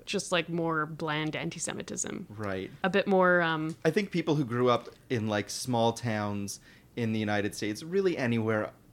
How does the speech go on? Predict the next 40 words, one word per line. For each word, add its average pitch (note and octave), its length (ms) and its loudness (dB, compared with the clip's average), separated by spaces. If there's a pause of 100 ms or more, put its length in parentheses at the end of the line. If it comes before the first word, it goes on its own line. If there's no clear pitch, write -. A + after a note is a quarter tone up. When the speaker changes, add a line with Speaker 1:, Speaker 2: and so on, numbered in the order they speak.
Speaker 2:
not G#2+ 280 -2
on G#2+ 140 -4
the G#2+ 80 -6
coast - 440 -6
in A#2 120 -6
the A2 60 -6
United G2+ 300 -2
States G2 500 -6
in F#2+ 120 -10
the G2 60 -6
mid G2 220 -4
twentieth G2 360 -6
century, G#2 540 -6 (440)
would A#2 160 -4
probably A2 420 0
say G2+ 220 -2
that, F#2+ 160 -4
like, F#2+ 240 -6
they G2 180 -4
encountered G2 720 -8
casual F#2 720 -6 (100)
anti-Semitism G2 1000 -8 (320)
Speaker 1:
Yeah, - 140 2
I G3 100 4
think A#3+ 200 2
Speaker 2:
a C4 40 2
Speaker 1:
it, G3+ 100 -2
Speaker 2:
lot G#3 140 6
Speaker 1:
now F3 280 6
Speaker 2:
more. F3+ 180 -2 (180)
Speaker 1:
it's F#3+ 220 -4
more F3+ 240 2
of E3 100 -2
an E3 120 0
attack D#3 420 -6
on D3+ 240 -6
personality D#3+ 680 -6
of - 100 -10
Jews, - 340 -10
basically, - 600 -12